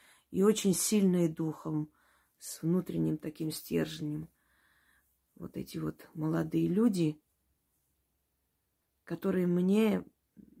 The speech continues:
дали очень много и научили многому. Научили любить жизнь. Искренние люди. Вот не представляете, насколько. Мне там среди них было намного уютнее, чем среди очень здоровых людей, бездушных, которые в жизни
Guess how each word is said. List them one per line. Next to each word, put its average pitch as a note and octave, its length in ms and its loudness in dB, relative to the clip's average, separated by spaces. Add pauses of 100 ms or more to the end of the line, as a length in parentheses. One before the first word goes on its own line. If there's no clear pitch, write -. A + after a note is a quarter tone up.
(120)
дали F3 280 0
очень F3+ 240 0
много F#3 280 2
и E3 60 2
научили E3 480 0
многому. D3 600 -6 (100)
Научили F#3 380 -2
любить E3 400 -2
жизнь. D#3+ 380 -2 (480)
Искренние E3 640 0
люди. D#3 460 -2 (160)
Вот E3 180 -12 (100)
не D#3+ 260 -4
представляете, F3+ 680 0
насколько. D#3+ 560 -4
Мне G3+ 180 4
там F#3+ 340 0 (540)
среди G3+ 400 4
них G#3+ 220 6
было F3+ 200 2
намного F#3+ 480 6
уютнее, F#3 680 4
чем F#3+ 300 0
среди F3+ 360 -2
очень F3 300 -2
здоровых F3 720 0
людей, F#3+ 460 4
бездушных, D#3+ 720 -2
которые D#3+ 400 2
в D#3 40 0
жизни F3+ 480 0